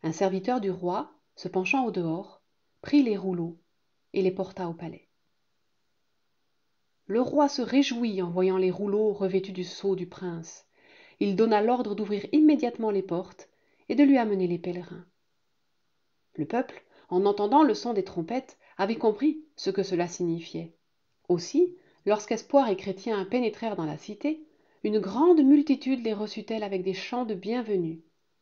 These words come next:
Chacun paraissait radieux. La joie et la paix rayonnaient sur tous les visages,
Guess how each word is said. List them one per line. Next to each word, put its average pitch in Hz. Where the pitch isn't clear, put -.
Chacun 320
paraissait 220
radieux. 180
La 208
joie 285
et 247
la 214
paix 294
rayonnaient 247
sur -
tous 320
les 359
visages, 180